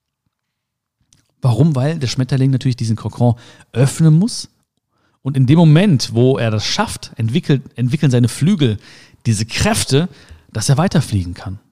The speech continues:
Oder dass er fliegen kann überhaupt. Dass er die Welt sehen kann, dass er sein Leben lebt.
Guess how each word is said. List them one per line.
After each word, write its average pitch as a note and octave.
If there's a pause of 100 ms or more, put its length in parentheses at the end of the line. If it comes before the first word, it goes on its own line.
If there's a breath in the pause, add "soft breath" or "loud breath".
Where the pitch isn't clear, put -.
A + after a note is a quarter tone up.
(360)
Oder G#2
dass G#2+
er A#2+
fliegen D3+
kann F2+
überhaupt. E2 (720)
Dass -
er A2
die G#2
Welt C#3+
sehen C3
kann, A2+
dass G#2
er G#2
sein A#2+
Leben C3
lebt. F2